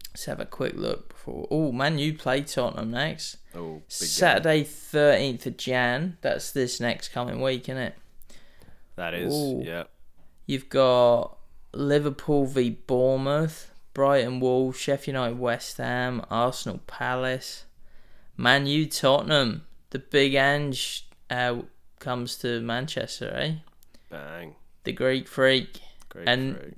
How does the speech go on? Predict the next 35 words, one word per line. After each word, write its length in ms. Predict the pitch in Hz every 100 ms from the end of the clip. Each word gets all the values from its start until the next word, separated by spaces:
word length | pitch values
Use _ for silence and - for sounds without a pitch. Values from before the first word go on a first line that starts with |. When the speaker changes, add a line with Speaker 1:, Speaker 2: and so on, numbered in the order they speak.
| -
Speaker 1:
Newcastle 680 | 151 147 147 147 131 - 127
v 160 | 123
Man 280 | 123 120 120
City 580 | 120 - 120 - 101 -
is 140 | - 120
another 280 | 110 117 120
one 220 | 113 110 -
to 140 | - -
watch. 420 | 107 95 - - - - - - - - - - - - -
Speaker 2:
Nice. 80 | -
Speaker 1:
Interesting. 460 | 135 139 - - 104 - - -
I 180 | - 120
will 220 | 123 127 120
keep 260 | - 131
you 100 | 120
posted 460 | 117 123 120 - 120
on 280 | 120 127 123
what 180 | 120 -
happens 300 | 131 131 127
in 100 | 127
those. 440 | 127 139 143 131 - - - - - - - - -
Speaker 2:
Good 140 | 180
stuff, 360 | 180 165 156 -
mate. 300 | 87 92 143 - - - -
Well 180 | 135 131
done. 220 | 151 131 - - - - - - - - -
Speaker 1:
No 160 | - -
problem, 360 | - - 71 -
mate. 140 | - - - -
Thanks 240 | - 101
for 60 | -
listening. 380 | 87 - - 156 - -
Oh, 260 | 156 180 170
though, 180 | 175 202
actually, 680 | - 196 - 95 135 196